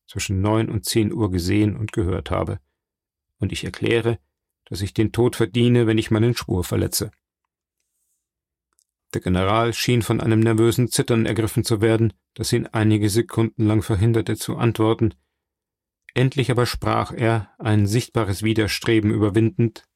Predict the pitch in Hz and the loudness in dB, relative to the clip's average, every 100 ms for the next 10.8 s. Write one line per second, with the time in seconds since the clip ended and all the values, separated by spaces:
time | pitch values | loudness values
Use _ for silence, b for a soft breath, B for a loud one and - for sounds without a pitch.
0 | - 113 113 - 110 107 95 113 - 113 | -4 0 0 2 2 2 -2 -4 -2 -2
1 | 107 - _ _ _ _ _ _ _ _ | -2 -6 _ _ _ _ _ _ _ _
2 | 110 - 113 101 104 110 104 107 101 107 | -10 -8 -4 -2 0 2 0 -2 -2 -2
3 | 101 - 113 104 90 107 101 107 - _ | -2 -2 -2 0 0 0 0 -2 -2 _
4 | _ _ _ _ _ _ _ _ _ _ | _ _ _ _ _ _ _ _ _ _
5 | 123 - 127 113 135 131 117 127 117 117 | -4 -2 0 2 2 0 0 0 0 0
6 | 120 107 107 120 - - 110 110 107 104 | 0 2 2 0 -2 0 2 2 0 -4
7 | - 101 110 107 101 101 101 113 117 110 | -4 -4 0 2 2 0 0 0 0 -2
8 | 110 - 113 107 107 101 110 110 - 113 | -2 -2 0 0 0 0 0 0 -2 -2
9 | 107 104 101 107 110 104 - _ _ _ | 0 0 -2 0 2 2 -2 _ _ _
10 | _ - 95 - 117 - 90 87 | _ -6 -6 -4 -4 -4 -4 -6